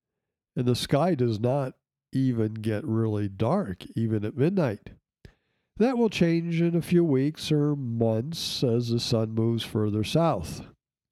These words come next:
When I did a study on the Messier Marathon, an effort to see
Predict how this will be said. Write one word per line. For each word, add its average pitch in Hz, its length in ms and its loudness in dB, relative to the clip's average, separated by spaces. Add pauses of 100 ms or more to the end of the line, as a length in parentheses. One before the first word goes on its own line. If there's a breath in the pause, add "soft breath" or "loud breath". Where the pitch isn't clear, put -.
(880)
When 135 160 2
I 165 140 4
did 170 220 2
a 123 240 2
study 143 580 2
on 120 220 0
the 117 100 2
Messier 123 500 2
Marathon, 110 840 0
an 113 120 0
effort 117 380 0
to 113 100 2
see 127 640 0